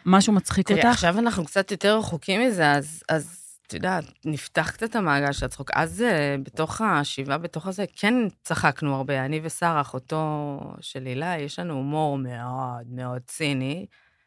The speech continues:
Speaker 2: והוא כן מעצבן את כל הסובבים, חוץ מאיתנו, אנחנו עוד יותר צוחקות מזה שזה מעצבן.
Speaker 1: מה, אפילו ביממה שחיפשתם את הילה עדיין,
Speaker 2: כמה
Speaker 1: כאילו,
Speaker 2: צחוקים?
Speaker 1: <laughs> וואי.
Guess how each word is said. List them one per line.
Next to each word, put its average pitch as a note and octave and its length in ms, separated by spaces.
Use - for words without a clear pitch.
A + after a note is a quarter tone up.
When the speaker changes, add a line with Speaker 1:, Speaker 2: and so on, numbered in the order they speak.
Speaker 2:
והוא C#3+ 180
כן D#3 340
מעצבן C3+ 600
את D3 120
כל D#3+ 220
הסובבים, D3 480
חוץ F#3+ 220
מאיתנו, D#3+ 480
אנחנו C#3+ 200
עוד E3 100
יותר E3+ 260
צוחקות E3 480
מזה E3 200
שזה D#3 280
מעצבן. C3 600
Speaker 1:
מה, F#3+ 160
אפילו G3+ 260
ביממה F#3+ 460
שחיפשתם G3+ 640
את F#3 140
הילה F3+ 300
עדיין, D#3 340
Speaker 2:
כמה D#3+ 200
Speaker 1:
כאילו, D#3 240
Speaker 2:
צחוקים? F#3+ 480
Speaker 1:
<laughs> - 640
וואי. F3+ 220